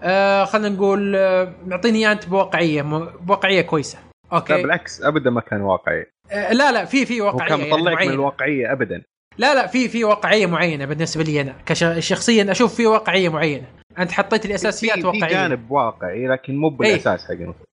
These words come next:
Speaker 1: لا، في، بس في جانب واقعي.
Speaker 2: إيه،
Speaker 1: يعني
Speaker 2: في
Speaker 1: أنت
Speaker 2: جانب واقعي.
Speaker 1: إيه، يعني مثلا أنت لو بتحط لي مثلا، آه، شيء ساي فاي، أوكي، راح يكون العالم كله ساي فاي. لكن لو حطيت لي شيء واقعي واحد بس اللي شاف الساي فاي،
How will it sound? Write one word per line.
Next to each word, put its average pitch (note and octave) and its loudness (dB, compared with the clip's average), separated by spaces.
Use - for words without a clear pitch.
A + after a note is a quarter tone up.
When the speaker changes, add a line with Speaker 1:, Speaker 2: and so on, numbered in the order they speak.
Speaker 1:
لا، C#4 4
في، D4+ 2
بس - -8
في C4+ 2
جانب F#3+ 0
واقعي. D3 -2
Speaker 2:
إيه، E3 4
Speaker 1:
يعني E3+ 2
Speaker 2:
في F#3 4
Speaker 1:
أنت F2 0
Speaker 2:
جانب F3+ -4
واقعي. - -2
Speaker 1:
إيه، E3+ -2
يعني G3 0
مثلا G#3+ 0
أنت A3 -2
لو F3+ 2
بتحط F3+ -2
لي F#3+ 0
مثلا، F#3 2
آه، F3+ 0
شيء G3 0
ساي F3 0
فاي، E3+ 0
أوكي، G#3+ 2
راح G3 0
يكون B3+ 2
العالم A#3 2
كله A3 -4
ساي E3 -4
فاي. D3 -8
لكن F3 0
لو G#3+ 4
حطيت A#3 0
لي G#3 -4
شيء G3+ 0
واقعي F3 0
واحد F#3+ 0
بس G3 0
اللي F3 -2
شاف F3+ 0
الساي E3+ 0
فاي، D#3+ 0